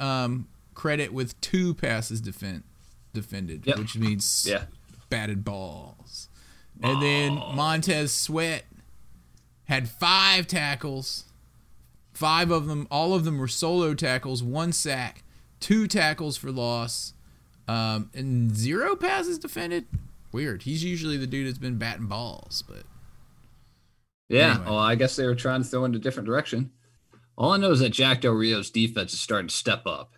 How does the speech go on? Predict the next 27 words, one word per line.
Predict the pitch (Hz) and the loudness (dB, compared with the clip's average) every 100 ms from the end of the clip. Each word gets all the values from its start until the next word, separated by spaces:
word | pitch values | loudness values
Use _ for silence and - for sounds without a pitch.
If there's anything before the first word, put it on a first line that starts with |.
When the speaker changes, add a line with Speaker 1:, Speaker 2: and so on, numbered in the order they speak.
| - | 0
Speaker 2:
And | 123 | 4
yeah, | 123 143 147 | 6 6 4
I | 135 143 | 4 6
know | 120 113 110 117 _ _ _ _ - - - - - | 8 6 4 0 _ _ _ _ -20 -20 -20 -14 2
it | 123 | 2
was | 113 | 6
against | 131 143 - | 4 4 2
the | |
Cowboys | 135 131 131 131 | 4 6 4 2
twice, | 131 113 107 107 - - _ _ _ _ _ _ _ _ _ _ _ _ _ _ _ _ _ _ - | 2 2 4 2 -2 -10 _ _ _ _ _ _ _ _ _ _ _ _ _ _ _ _ _ _ 0
forty-niners, | 139 135 120 113 110 110 | 4 6 6 6 4 2
but | - 120 | 2 6
they | 127 | 8
beat | 160 165 - - _ _ _ _ - 143 | 8 6 2 -10 _ _ _ _ -18 -4
the | 135 | -2
Steelers, | - 156 143 107 107 120 113 | 6 8 8 6 2 2 2
the, | 104 | 0
the | 95 104 | 0 2
most | 117 120 | 2 4
unimpressive | 117 107 104 98 107 | 2 2 4 2 2
eleven | 104 110 107 107 | 0 0 2 0
and | 104 | 0
oh | 101 | 0
team | - 110 | 2 2
at | 92 | 0
the | - | -4
time. | 98 87 87 | -4 -2 -4